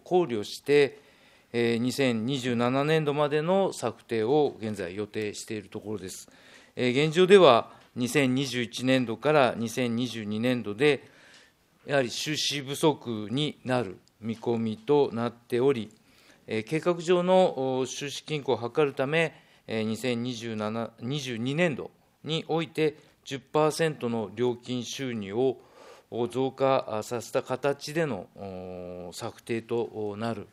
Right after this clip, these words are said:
予定であります。また、えー、運転資金であります現金についても、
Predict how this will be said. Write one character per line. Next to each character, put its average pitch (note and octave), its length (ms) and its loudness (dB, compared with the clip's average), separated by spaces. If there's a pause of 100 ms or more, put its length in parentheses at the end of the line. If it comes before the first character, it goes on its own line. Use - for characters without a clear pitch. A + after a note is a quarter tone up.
(180)
予 G#2+ 160 -8
定 G#2 340 -6
で C#3 340 0
あ G2 80 -6
り G2 100 -8
ま G#2 120 -6
す。 - 160 -14
ま B2 120 -6
た、 D#3+ 240 2 (480)
え B2 180 2
ー、 C3 60 -2
運 D3+ 80 -2
転 D#3 260 2
資 - 120 -8
金 F3 140 0
で C#3+ 80 4
あ C3+ 80 8
り C3+ 80 0
ま D3 120 0
す C3 100 -8
現 D3+ 260 0
金 F3+ 160 0
に C#3 100 -4
つ - 160 -4
い E3+ 80 -2
て C#3 100 4
も、 A2 260 0